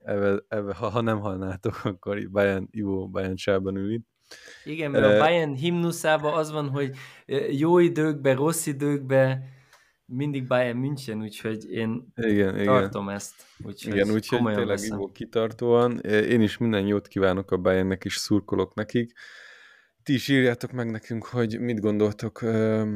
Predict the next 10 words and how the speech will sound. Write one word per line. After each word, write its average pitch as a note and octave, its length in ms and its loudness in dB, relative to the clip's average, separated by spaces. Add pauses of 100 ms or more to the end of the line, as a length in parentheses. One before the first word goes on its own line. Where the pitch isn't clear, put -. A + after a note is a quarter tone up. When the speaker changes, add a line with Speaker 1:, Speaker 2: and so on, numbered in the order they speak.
(320)
Speaker 1:
mi G#2 220 2
a G2 60 4
probléma, B2+ 800 0
vagyis G2 580 -2
mi G2+ 120 -4
segítene F#2+ 720 0
a F#2+ 40 4
jövőben F#2+ 420 2
a F#2 80 2
Bayernnek. B2 720 2